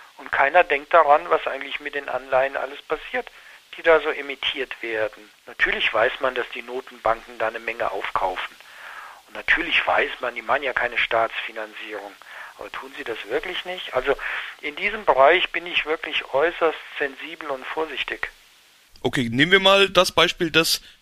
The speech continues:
Speaker 2: gescheiten Asienfonds, wie Sie es ja selbst bezeichnet haben, greife ich einfach mal auf. Was genau Sie damit meinen, haben Sie ja gerade schon genannt, welche Kriterien Ihnen wichtig sind.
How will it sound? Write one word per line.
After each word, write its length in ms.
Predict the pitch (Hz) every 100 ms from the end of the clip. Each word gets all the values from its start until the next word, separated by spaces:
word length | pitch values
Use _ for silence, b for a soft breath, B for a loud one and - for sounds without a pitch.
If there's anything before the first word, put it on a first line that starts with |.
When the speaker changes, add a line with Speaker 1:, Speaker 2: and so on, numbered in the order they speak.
| -
Speaker 2:
gescheiten 500 | 151 - 170 - 156
Asienfonds, 640 | 156 180 202 - 180 -
wie 80 | 139
Sie 80 | 151
es 200 | - -
ja 80 |
selbst 280 | 156 160 156
bezeichnet 440 | 175 - 165 170 156
haben, 200 | 151 147
greife 200 | 123 135
ich 120 | 147
einfach 160 | 127
mal 100 | 113
auf. 180 | 113 165 B B
Was 180 | 123 -
genau 200 | 135 131
Sie 120 | 127
damit 240 | 123 123 107
meinen, 220 | 120 143
haben 100 | 135
Sie 120 | 120
ja 40 |
gerade 240 | 113 117 123
schon 380 | - 127 120 117 B B
genannt, 380 | - 120 160 190
welche 180 | 151 -
Kriterien 400 | 143 123 135 139
Ihnen 220 | 143 135
wichtig 320 | 135 - 143
sind. 180 | - 139